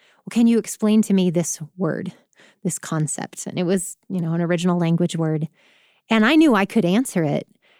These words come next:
And it was like the Holy Spirit just tapped me and said, "You don't. Let this other gal that you've been mentoring, she knows what it is. Like, ask her." So I turned to her and I said, "Hey, would,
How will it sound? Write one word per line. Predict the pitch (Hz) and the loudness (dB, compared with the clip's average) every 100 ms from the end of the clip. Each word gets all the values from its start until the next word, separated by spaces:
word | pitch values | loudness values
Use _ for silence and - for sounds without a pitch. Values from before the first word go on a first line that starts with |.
| _ - | _ 0
And | 196 | 2
it | 196 | 2
was | 196 | 0
like | 190 | 2
the | 190 | 4
Holy | 196 | 2
Spirit | - 180 175 | 2 -2 -2
just | 156 | -4
tapped | 185 170 - | -2 -2 0
me | |
and | 156 | -2
said, | 151 - - _ | -2 -6 -12 _
"You | 202 170 | -6 0
don't. | 247 285 - - _ _ _ _ _ _ | 0 0 -2 -8 _ _ _ _ _ _
Let | 196 202 226 - - | 0 2 2 -2 -2
this | 214 - | -2 -2
other | 202 202 202 | -2 0 0
gal | 175 165 156 | 0 0 0
that | 165 | -2
you've | 175 175 165 | 0 -2 -2
been | 175 160 151 156 - - | -2 0 0 -2 -4 -2
mentoring, | 175 160 151 151 - 180 _ _ _ | 0 0 -4 -10 -10 -12 _ _ _
she | - - 226 | -14 0 2
knows | 269 156 - | 2 0 -4
what | 160 | -8
it | - | -8
is. | - 185 - _ _ _ _ _ _ _ - | -10 -10 -12 _ _ _ _ _ _ _ -6
Like, | 180 - | -6 -2
ask | 185 - - | -4 -4 -10
her." | - - _ _ - - | -10 -12 _ _ -20 -2
So | 240 | 0
I | |
turned | 226 330 330 | 2 2 2
to | |
her | 277 | 2
and | |
I | 254 | 2
said, | 220 | 2
"Hey, | 269 302 - | 2 2 0
would, | 196 180 | -2 -2